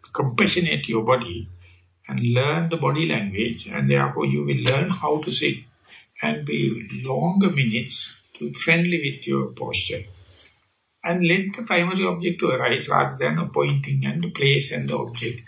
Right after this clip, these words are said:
Uh, that often it is wrong. Primary object is the most prominent thing,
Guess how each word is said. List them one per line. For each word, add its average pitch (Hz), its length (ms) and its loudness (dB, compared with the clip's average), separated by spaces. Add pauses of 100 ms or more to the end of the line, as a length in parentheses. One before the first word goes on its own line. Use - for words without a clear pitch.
(420)
Uh, 85 180 -2
that 170 240 2
often 226 560 2
it 196 160 2
is - 180 -2
wrong. - 280 -8 (1500)
Primary 110 400 2
object 113 320 2
is 104 220 0
the - 60 -2
most - 320 -2
prominent 123 480 -2
thing, 117 280 -6